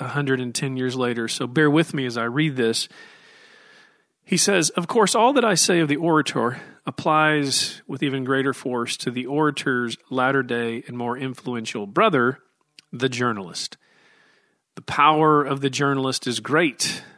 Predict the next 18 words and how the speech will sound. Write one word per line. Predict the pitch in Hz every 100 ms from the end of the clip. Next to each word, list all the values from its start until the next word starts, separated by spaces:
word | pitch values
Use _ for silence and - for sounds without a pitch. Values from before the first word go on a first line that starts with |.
| _ _
but | - 107
he | 127 120
is | 113 120
entitled | 113 - 135 131 120 117
neither | 117 117 120
to | 107 -
respect | 110 110 - - 165 156 - -
nor | 131 135 151 139
admiration | 135 139 131 127 185 254 - 139 117 117 - _ _ _ _ -
because | 113 147 131
of | 143 240
that | 151 127
power | - 120 110 113 95 101 - _ _
unless | 131 120 127 131 - -
he | -
uses | 123 120 117 110
it | 107 - _ _
correctly. | - 120 151 - -